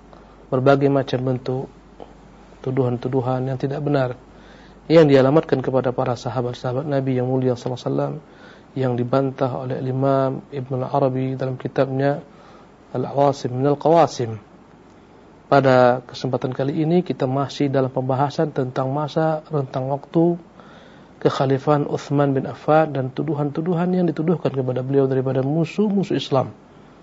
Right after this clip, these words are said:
untuk melecehkan beliau, untuk menjatuhkan beliau.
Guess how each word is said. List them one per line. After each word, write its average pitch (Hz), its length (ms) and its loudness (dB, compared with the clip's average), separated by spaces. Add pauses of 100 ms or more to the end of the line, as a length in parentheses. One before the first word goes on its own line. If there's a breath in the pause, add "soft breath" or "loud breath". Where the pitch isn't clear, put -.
(460 loud breath)
untuk 117 240 -8
melecehkan 160 640 0
beliau, 143 320 2
untuk - 160 -10
menjatuhkan 139 640 0
beliau. 131 360 0